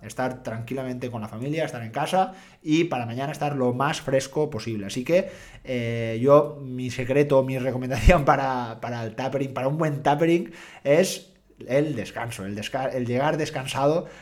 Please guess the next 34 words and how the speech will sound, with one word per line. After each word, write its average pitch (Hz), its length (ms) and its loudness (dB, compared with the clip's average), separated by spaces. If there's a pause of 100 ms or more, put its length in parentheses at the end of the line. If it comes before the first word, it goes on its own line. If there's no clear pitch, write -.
(120)
al 113 240 -6
día 113 240 -2
de 110 120 -6
la, 90 520 -10
de 110 140 -6
la 113 120 -6
competición. 92 540 -12 (600)
Bueno, 208 180 8
pues, 160 340 0
eh, 143 760 6
espero 180 240 8
que 180 80 6
te 185 60 6
haya 180 80 10
gustado 160 520 4
el 147 160 4
contenido 151 800 2
de, 117 680 -2
del, 104 560 -6
del 107 140 -8
programa 113 280 -8
de 113 120 -4
hoy 175 180 2
para 127 240 -6
intentar, 120 600 -4 (140)
pues 107 180 -6
eso, 123 220 -4
¿no? 135 200 -4
Llegar 131 380 -2
de 135 120 -2
la 127 140 -4
mejor 127 560 4
manera 120 840 -2
posible 123 680 -4